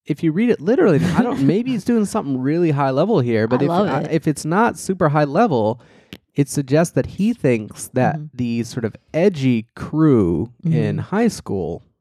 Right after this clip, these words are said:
Speaker 1: wear Abercrombie, that that's,
Speaker 2: Yeah.
Speaker 1: that's the nature of that brand.
Speaker 2: Yeah.
Speaker 1: And that, that just is not the case.
Speaker 2: I, I, I mean, the, the Abercrombie people, to, uh,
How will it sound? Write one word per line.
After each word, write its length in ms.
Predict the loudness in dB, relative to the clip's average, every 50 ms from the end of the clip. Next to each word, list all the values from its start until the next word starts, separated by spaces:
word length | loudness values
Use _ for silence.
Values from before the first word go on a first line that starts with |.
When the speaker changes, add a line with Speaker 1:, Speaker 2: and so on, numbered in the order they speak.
| _ _ _
Speaker 1:
wear 320 | -10 -4 0 2 2 2 0
Abercrombie, 800 | -2 -4 -6 -8 -12 -4 0 2 2 2 0 -2 -10 -16 -20 _ _
that 140 | -8 -2
that's, 240 | 0 0 2 2 2
Speaker 2:
Yeah. 140 | 2 2 2 2
Speaker 1:
that's 280 | 2 2 2 0 -2
the 120 | -4 -4 -2
nature 420 | 0 0 -2 -2 -2 -4 -2 -2
of 120 | -2 0 0
that 260 | 0 0 0 -2 _ 2
brand. 560 | 2 4 4 2 -2 -6 -12 -18 -20 -20 -10 -6
Speaker 2:
Yeah. 280 | -6 -6 -6 -8 -12 -14 -16 _ _ _ _ _ _ _ _ _ _ _ _ _ _ _ _ -10
Speaker 1:
And 120 | -4 -2
that, 260 | 0 0 -2 -2 _ -4
that 160 | -4 -2 -2
just 240 | -2 -2 0 -2 -4
is 120 | -4 -2
not 260 | -2 -2 -2 -2 -4 -6
the 60 | -12
case. 520 | -14 -8 -4 -2 -2 -2 -2 -4 -8 -2 0
Speaker 2:
I, 460 | 2 2 2 0 -6 -8 -10 -10 -4 0
I, 60 | 2
I 40 | 4
mean, 540 | 4 4 4 4 2 0 -2 -6 -10 -8 -4
the, 160 | 0 0 0
the 160 | 2 0 0 0
Abercrombie 540 | 0 0 -2 -2 -2 -4 -2 -2 -2 -4
people, 400 | -2 -2 -2 0 0 0 0 0 0
to, 400 | 0 2 4 4 4 4 2 0
uh, 400 | 0 0 -2 0 -2 -2 -4 -6